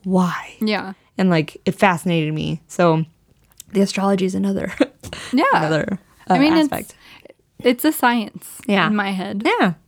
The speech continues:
Speaker 2: You know,
Speaker 1: Yeah.
Speaker 2: science of the stars
Speaker 1: Mm-hmm.
Speaker 2: and the reasoning behind everything.
Speaker 1: Definitely.
Speaker 2: But yeah,
Speaker 1: Yeah.
Speaker 2: I think, I don't
Speaker 1: Mm.
Speaker 2: know.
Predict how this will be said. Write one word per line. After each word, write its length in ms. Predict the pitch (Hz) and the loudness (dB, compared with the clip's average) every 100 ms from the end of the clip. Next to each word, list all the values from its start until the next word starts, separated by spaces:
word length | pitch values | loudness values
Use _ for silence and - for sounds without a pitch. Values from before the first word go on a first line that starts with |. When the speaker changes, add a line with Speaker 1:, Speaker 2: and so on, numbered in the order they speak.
| 202 | -6
Speaker 2:
You 160 | 208 | -4
know, 220 | 196 190 226 | -4 -6 -8
Speaker 1:
Yeah. 100 | 240 | -6
Speaker 2:
science 260 | 202 208 220 | -2 -4 -4
of 100 | 214 | -8
the 100 | 220 | -10
stars 500 | - 185 196 196 196 | -8 -6 -4 -4 0
Speaker 1:
Mm-hmm. 180 | 208 226 | 2 2
Speaker 2:
and 260 | 302 190 | -2 -4
the 80 | 185 | -8
reasoning 480 | 190 190 196 190 190 | -8 -8 -8 -6 -6
behind 340 | 185 - 190 | -8 -10 -10
everything. 640 | 202 214 196 - 202 208 202 - | -10 -12 -14 -12 -10 -8 -10 -8
Speaker 1:
Definitely. 580 | 185 - 165 - 220 - _ - _ 196 | -10 -8 -12 -8 -10 -10 _ -20 _ -10
Speaker 2:
But 240 | 185 185 | -10 -10
yeah, 260 | 208 214 240 233 240 | -10 -8 -8 -8 -6
Speaker 1:
Yeah. 140 | 277 - - | -6 -8 -8
Speaker 2:
I 160 | 214 208 | -6 -6
think, 460 | 233 220 226 - - _ _ _ _ _ 226 | -6 -6 -6 -10 -20 _ _ _ _ _ -10
I 40 | |
don't 140 | 233 | -6
Speaker 1:
Mm. 20 | 214 | -6
Speaker 2:
know. 160 | 214 | -6